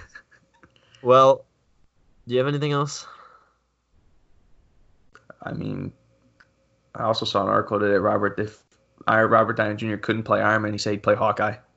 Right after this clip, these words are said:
Speaker 1: Oh.
Speaker 2: I'm not, I'm not even kidding. He said that.
Speaker 1: I mean,
Speaker 2: I
Speaker 1: look.
Speaker 2: cannot see, I could not see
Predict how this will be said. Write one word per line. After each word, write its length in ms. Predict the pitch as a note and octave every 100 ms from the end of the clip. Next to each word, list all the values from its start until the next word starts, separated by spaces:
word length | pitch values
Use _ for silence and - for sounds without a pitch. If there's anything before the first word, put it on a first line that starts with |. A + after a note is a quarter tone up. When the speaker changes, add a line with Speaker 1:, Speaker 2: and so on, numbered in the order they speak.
| _ _ _ _ _ _ _ - _ _ _ _ _ _ _ -
Speaker 1:
Oh. 260 | G2+ F2 - A2+
Speaker 2:
I'm 60 |
not, 180 | A#2 -
I'm 100 | A2+
not 160 | A2+ A2
even 140 | G#2
kidding. 320 | A2 G#2+ G#2+ -
He 100 | A2+
said 240 | A2+ G#2+
that. 240 | G2+ - - _ _ _ _ _ _ _ _ _ _ _ _ _ _ _ -
Speaker 1:
I 80 | A2
mean, 340 | A2+ G#2+ A2+ - _ _ _ _ _ _ - _ _ _ _ _
Speaker 2:
I 60 | A#2+
Speaker 1:
look. 120 | B2+
Speaker 2:
cannot 160 | A#2+ A#2
see, 140 | - - -
I 120 | A2+
could 220 | A#2 C3+ A2
not 220 | G2+ -
see 480 | - G#2 G2+ F#2